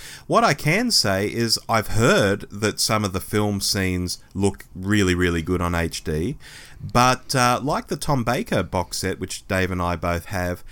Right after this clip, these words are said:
uh, a lot of the studio stuff doesn't actually look that much better on Blu-ray, I've gotta say. You know, it is, it is a little better, but, you know, so it's, it's a game of two halves. I'm looking forward to seeing how some of the film stuff looks, but I'm, I'm not expecting great things from when they step into the tardis scenes, for example.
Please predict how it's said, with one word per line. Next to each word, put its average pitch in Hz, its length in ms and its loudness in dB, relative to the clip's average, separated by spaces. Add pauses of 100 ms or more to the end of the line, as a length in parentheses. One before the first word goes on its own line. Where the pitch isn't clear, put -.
(300)
uh, 117 300 0
a 139 60 0
lot 240 180 0
of 269 80 -4
the 240 80 -4
studio 196 500 -2
stuff - 380 -4
doesn't 254 420 -8
actually - 480 -6
look 101 380 -4 (320)
that 104 440 -6
much 180 360 -4
better 208 360 0
on 170 200 -4
Blu-ray, 175 760 -2
I've 147 160 -4
gotta 156 220 -2
say. - 540 -6
You 143 180 -4
know, 147 180 0
it 143 160 -2
is, 147 200 0
it 120 120 -4
is 107 140 0
a 87 60 -2
little 110 300 0
better, 175 340 -2 (500)
but, 135 340 2 (260)
you 139 140 -2
know, 127 300 -2
so 147 240 -2
it's, 151 120 -4
it's 139 160 -6
a 147 40 -4
game 160 240 -4
of 131 80 -4
two - 160 -2
halves. 127 320 -2
I'm 110 80 0
looking 131 220 -2
forward 147 260 -2
to - 60 -6
seeing 98 240 -2
how 98 100 -2
some 98 180 -4
of 85 80 -2
the 82 60 -6
film 117 300 -4
stuff - 300 -8
looks, 92 280 -8
but 104 240 -6
I'm, 110 280 -2
I'm 123 140 -2
not 180 140 0
expecting 117 440 -4
great 104 280 -2
things 98 200 -4
from 95 140 -6
when 95 140 -2
they 87 100 -2
step - 300 -4
into 90 220 -4
the 82 100 -8
tardis 90 400 0
scenes, 78 360 -2
for 80 120 -8
example. 78 520 -8